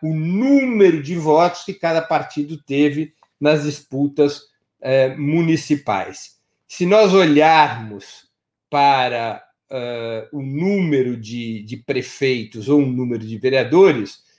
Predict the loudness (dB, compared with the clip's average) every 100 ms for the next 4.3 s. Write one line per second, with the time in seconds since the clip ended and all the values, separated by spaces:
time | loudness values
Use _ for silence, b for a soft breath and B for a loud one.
0 | _ 0 0 2 -2 -2 -4 -4 -4 -4
1 | -4 0 2 2 -2 -12 _ -8 -4 -2
2 | 0 -2 -4 -10 0 2 4 2 -2 -6
3 | _ 2 4 4 0 -4 -12 -8 -4 -4
4 | -8 -18